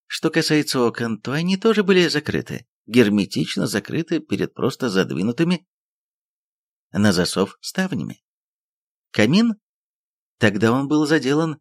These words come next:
листовым железом поперек трубы фаянсовой печи. Да и потом он был столь узким, что через него не пролез бы даже ребенок. Шкафы завалены папками, стены толстые, непроницаемые,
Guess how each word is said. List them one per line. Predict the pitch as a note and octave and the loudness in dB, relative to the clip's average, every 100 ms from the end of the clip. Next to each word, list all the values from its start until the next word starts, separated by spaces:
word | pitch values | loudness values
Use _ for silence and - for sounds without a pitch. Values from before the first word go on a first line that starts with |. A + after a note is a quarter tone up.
| - | -4
листовым | B2 A#2+ - G#2+ A#2+ | 0 0 0 2 2
железом | G#2+ G2+ G2+ A2+ D#3 | 2 2 2 2 -2
поперек | C3+ G#2 G2 A2 | -2 2 2 2
трубы | - G2 E2+ F#2+ D#3+ | 0 0 0 -2 -2
фаянсовой | - C#2 B1+ D#2 G#2+ C#3 D3+ | -2 -4 -2 -6 -6 -6 -6
печи. | F3+ - D3 - _ _ _ _ _ | -6 -4 -6 -8 _ _ _ _ _
Да | F#2 G#2 | -2 2
и | A#2+ | 2
потом | A2+ G#2+ A#2 G#2+ | 2 -2 0 0
он | G#2 G2 | 2 2
был | G#2+ G2 | 0 -2
столь | - G#2 - | 0 0 0
узким, | D3+ E3 - G2+ F#2+ - _ _ _ | 0 0 0 0 0 -4 _ _ _
что | - A#2 | -4 0
через | G#2+ A2 G#2 E2 | 2 2 2 0
него | F#2 G2+ F3+ | -2 0 0
не | D#3+ | -2
пролез | D3+ A#2+ A2+ G2+ E3+ E3+ | -2 0 2 2 0 -2
бы | D#3+ | -2
даже | C3+ D3+ D#3+ | -2 -4 -4
ребенок. | D#3 D#3 G2 F2+ - _ _ _ _ _ _ _ | -4 0 0 0 -2 _ _ _ _ _ _ _
Шкафы | - - - F#2+ - G#3 A#3+ _ _ _ _ _ - | -12 -8 -2 -2 0 -2 -2 _ _ _ _ _ -8
завалены | E2 F2+ F2+ F2+ E2+ D2+ | 0 2 2 2 0 -2
папками, | C#2+ D2 - D#3+ E3 D#3+ _ _ _ | -6 -8 -6 -8 -8 -12 _ _ _
стены | - - - D#2 D3 G#3+ G#3 _ _ _ - | -14 -12 -4 -2 0 -2 -6 _ _ _ -4
толстые, | D2+ C3+ E3+ - D3+ | 0 0 0 -2 0
непроницаемые, | A#2+ - F2+ F#2 - - F3 F#3 F#3 F3 | 0 -2 -4 -6 -6 -2 -2 -2 -2 -6